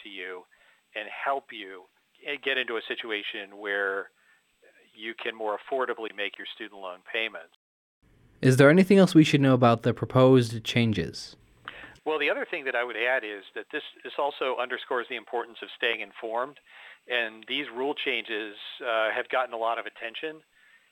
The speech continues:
Speaker 1: Uh, the, I'm sorry, the proposed <laughs> rule changes, not the rule changes. Uh, but the proposed rule changes have gotten a lot of attention in the news recently. Stay informed, stay close to, uh, uh, the updates that are coming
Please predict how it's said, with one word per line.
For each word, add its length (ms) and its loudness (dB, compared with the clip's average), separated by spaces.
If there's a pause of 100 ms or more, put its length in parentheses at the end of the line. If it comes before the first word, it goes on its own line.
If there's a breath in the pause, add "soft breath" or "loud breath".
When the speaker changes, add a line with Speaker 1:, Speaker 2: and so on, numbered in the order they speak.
(140)
Speaker 1:
Uh, 200 -4
the, 60 -6 (120)
I'm 220 -4
sorry, 240 -6
the 80 -10
proposed 500 -6
<laughs> 60 -12
rule 200 -10
changes, 420 -12
not 180 -8
the 60 -12
rule 140 -16
changes. 440 -14 (560 soft breath)
Uh, 260 0
but 120 -8 (360)
the 80 -4
proposed 500 -4
rule 140 -6
changes 380 -6
have 120 -20
gotten 200 0
a 80 -2
lot 120 0
of 60 -6
attention 540 -8 (840 soft breath)
in 160 -6
the 100 -10
news 380 -6
recently. 680 -4 (200)
Stay 260 0
informed, 600 -6 (160)
stay 480 0
close 320 -4 (200)
to, 340 -8
uh, 60 -2 (520)
uh, 200 -2
the 100 -6
updates 500 -4
that 80 -6
are 160 -10
coming 320 -6